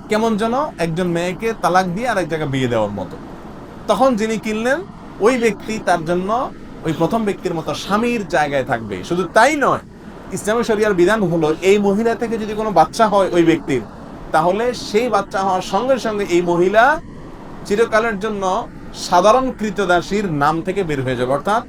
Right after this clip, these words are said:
এই মহিলাকে আর সে চাইলে আপনার কি করতে পারবে না,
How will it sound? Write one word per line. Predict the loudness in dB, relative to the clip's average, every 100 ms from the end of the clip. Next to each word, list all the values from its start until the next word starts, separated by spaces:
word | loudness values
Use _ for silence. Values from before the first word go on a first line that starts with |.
| -10 -16 -16 -8
এই | 0 0
মহিলাকে | 2 0 -2 -2
আর | -4 -4
সে | -6 -6 -6
চাইলে | 0 2 4 2 0 -4 -16 -16 -16 -16 -16 -4 0
আপনার | 0 0 -2
কি | -2
করতে | -2 0
পারবে | 2 4 4
না, | 2